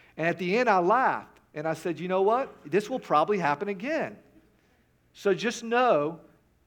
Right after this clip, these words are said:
that I love you, and I care for you, and I want unity, and I want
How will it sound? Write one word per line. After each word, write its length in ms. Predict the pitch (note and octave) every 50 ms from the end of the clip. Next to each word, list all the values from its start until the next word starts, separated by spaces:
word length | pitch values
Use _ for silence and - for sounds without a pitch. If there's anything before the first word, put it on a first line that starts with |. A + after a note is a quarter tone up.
| _ _ -
that 120 | D#3+ E3
I 60 | E3
love 340 | D#3+ D3 E3 G3 A3+ G3+ F#3+
you, 220 | G#3 G#3 G#3 G3+ D#3
and 100 | D#3 C#3
I 60 | B2
care 260 | - - G#3 G#3 G3
for 180 | G3+ G3+ G3+ G#3
you, 280 | G3+ G3 G3+ G3 F3
and 100 | C#3 C#3
I 40 | C3+
want 500 | C3+ C3 B2+ C3 C#3+ D#3+ F#3 G3+ G3 E3+
unity, 680 | D3 D3 E3 F3 F#3+ F#3 - - G#3 G3+ G#3 G#3 F#3 F3+ - - _ _ _ _
and 120 | - C#3+ C3+
I 40 |
want 440 | C3 C3+ D3 D#3 F3 F3+ G3 G#3 G3